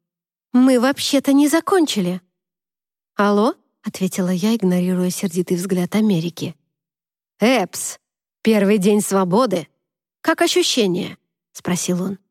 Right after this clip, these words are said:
"Как? На свободе?" — сказала я, пытаясь изобразить энтузиазм. "Поужинаем завтра вечером? Я соскучился".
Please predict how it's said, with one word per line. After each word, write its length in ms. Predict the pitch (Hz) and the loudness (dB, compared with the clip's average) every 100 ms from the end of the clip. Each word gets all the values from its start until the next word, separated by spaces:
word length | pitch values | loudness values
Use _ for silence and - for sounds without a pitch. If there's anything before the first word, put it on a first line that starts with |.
| _ _ _ _ _ _ | _ _ _ _ _ _
"Как? 460 | - 262 269 - - _ _ | -2 -2 -2 -6 -20 _ _
На 200 | 269 277 | 2 2
свободе?" — 680 | - 247 240 277 392 208 196 _ _ | 0 0 0 0 0 -2 -4 _ _
сказала 460 | - - 196 180 180 | -18 -4 -2 0 0
я, 220 | 185 233 | 0 0
пытаясь 480 | - - 190 180 - | -2 -2 -2 -2 -2
изобразить 600 | 175 180 185 185 170 160 | -2 -2 0 0 -2 -4
энтузиазм. 640 | 175 196 185 190 165 170 165 _ _ _ _ _ _ _ _ | -2 -2 -2 -4 -4 -8 -12 _ _ _ _ _ _ _ _
"Поужинаем 640 | - 185 190 208 294 285 214 | 0 2 4 4 4 4 2
завтра 360 | 202 - 196 | 0 -2 0
вечером? 500 | 190 175 - 170 170 - _ _ _ _ _ | 0 0 -2 -6 -8 -12 _ _ _ _ _
Я 180 | 202 202 | 0 0
соскучился". 840 | 208 214 - 233 - 170 - 156 | 0 -4 -4 -4 -4 -6 -8 -12